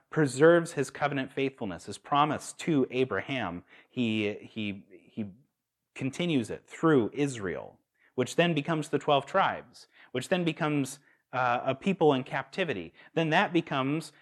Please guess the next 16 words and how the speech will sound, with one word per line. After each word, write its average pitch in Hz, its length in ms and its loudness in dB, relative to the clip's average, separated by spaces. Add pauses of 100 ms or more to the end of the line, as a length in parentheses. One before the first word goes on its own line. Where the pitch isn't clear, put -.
(160)
a 131 80 -4
people 165 400 2
that, 131 340 0
that, 127 240 2 (140)
that, 127 420 -4 (240)
uh, 117 200 0
become 143 300 -2
a 147 40 0
nation. 151 480 -4 (240)
And 143 100 -2
then 180 120 0
that 151 120 4
nation 147 460 2
falls 170 320 4
apart, 151 440 6
and 123 360 -8